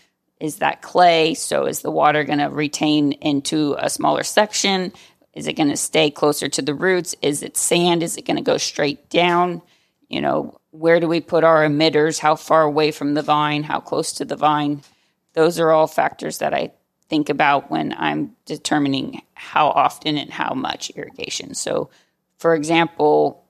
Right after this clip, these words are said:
we have a young vineyard. Well, the vine root system is probably less than twelve inches in the first year. Second year, we're getting a little deeper.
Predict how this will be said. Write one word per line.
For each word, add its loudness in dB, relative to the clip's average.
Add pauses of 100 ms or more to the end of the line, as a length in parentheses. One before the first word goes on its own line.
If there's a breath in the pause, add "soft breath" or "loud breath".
we -8
have 2
a -2
young 0
vineyard. -8 (160)
Well, 4
the -4
vine 0 (120)
root -2
system -2
is -8
probably 2
less 0
than -10
twelve -6
inches -8 (320 soft breath)
in 0
the 0
first 0
year. -8 (420 soft breath)
Second 0
year, 2
we're -2
getting -4
a 0
little 0
deeper. -10